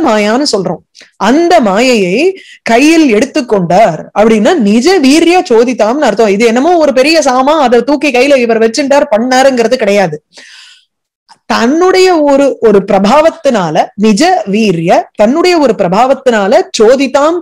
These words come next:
தூண்டப்பட்டவளான மாயாஸ்வரூபம். அவளை வந்து யோக நித்ரான்னு சொல்றோம். பகவானுக்கு வந்து யோக நித்ராவா இருக்கக்கூடியவள், அதுதான் பிரகிருதி ஸ்வரூபம். அதை வச்சுட்டுதான் அவர் வந்து சிருஷ்டியை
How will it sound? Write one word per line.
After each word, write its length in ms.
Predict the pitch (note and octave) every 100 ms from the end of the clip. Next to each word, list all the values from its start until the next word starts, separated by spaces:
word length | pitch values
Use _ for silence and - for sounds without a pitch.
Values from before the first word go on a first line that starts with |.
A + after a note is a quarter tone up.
| -
தூண்டப்பட்டவளான 1000 | D#4 E4+ E4+ - C#4 - B3+ A3+ G#3+ B3+ D4+
மாயாஸ்வரூபம். 880 | G3+ A3 A#3 - G3+ F3 E3 A#3+ B3 - - _ _ - _
அவளை 240 | G3 G#3+
வந்து 480 | A3 A#3 F#4 D4 C4
யோக 260 | G#3+ G#3+ C4+
நித்ரான்னு 480 | C4 G#3 A#3+ C4 D4
சொல்றோம். 300 | A3+ G3 G3+ _ _ _ _ _ _ - - -
பகவானுக்கு 460 | F3 G3+ A#3+ B3+ B3
வந்து 240 | A#3 B3+
யோக 260 | C#4+ A3+ C#4+
நித்ராவா 480 | D4+ A#3 C4+ C4 B3
இருக்கக்கூடியவள், 800 | A3 B3 C4 B3+ A#3 G3+ G3+ F#4 - - - _
அதுதான் 500 | - G#3 A3+ A#3+ E4+
பிரகிருதி 360 | C4+ G#3+ D4+ E4+
ஸ்வரூபம். 600 | - A#3+ G#3 E3 A3 F#4 - _ _ _
அதை 240 | - F3 A#3+
வச்சுட்டுதான் 560 | C#4 C#4 F#4 F4 G4 D#4+
அவர் 120 | B3+
வந்து 240 | A#3 D4+ A3+
சிருஷ்டியை 400 | G#3+ - D4+